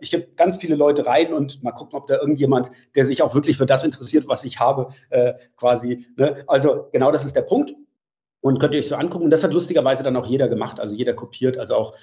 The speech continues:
Amazon, Microsoft, die haben genau die ähnliche Taktik, ähm, da auch entsprechend verwendet. Und ich glaube, das ist ein sehr schönes Beispiel auch für den, für den Search Intent, ja.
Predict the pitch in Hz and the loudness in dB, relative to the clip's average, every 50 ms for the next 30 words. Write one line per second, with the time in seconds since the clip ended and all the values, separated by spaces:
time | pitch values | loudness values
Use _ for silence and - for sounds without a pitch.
0 | _ _ - 123 127 131 127 127 - 123 123 123 117 117 113 113 113 120 - 127 | _ _ 0 4 4 4 4 4 2 2 2 2 2 0 0 -2 -2 -2 -2 -4
1 | 117 - 123 - - 110 110 110 107 104 110 110 110 110 123 123 117 110 110 113 | -6 -6 -6 -6 -6 -6 -4 -4 -2 -2 -2 -2 -2 -4 -6 -8 -6 -8 -8 -8
2 | 113 110 - - - - - 123 117 - - - - _ - 113 110 107 110 110 | -10 -14 -14 -16 -16 -12 -10 -10 -10 -10 -14 -20 -20 _ 0 2 4 4 6 4
3 | - - - _ - 110 107 101 107 - 117 120 - - - 98 95 - 113 104 | 2 0 -4 _ -4 0 2 2 2 2 -2 -6 -10 -8 -8 -10 -8 -8 -10 -10
4 | - 104 95 104 98 101 104 107 - - - - - 123 120 - 135 135 127 123 | -8 -4 -2 0 0 0 0 -2 -4 -10 -16 -6 -2 0 2 4 4 6 6 6
5 | 117 107 120 113 - - 127 117 - - - - - - - - 104 - - - | 4 4 4 4 4 4 4 2 2 0 -6 -6 -8 -8 -8 -8 -8 -8 -8 -8
6 | 101 107 101 101 101 101 98 - 107 104 104 101 104 98 98 98 - 107 104 - | -6 -4 -4 -4 -4 -6 -8 -10 -6 -4 -2 -2 -2 -2 -4 -4 -4 -6 -8 -10
7 | 107 110 - - - | -10 -10 -12 -14 -18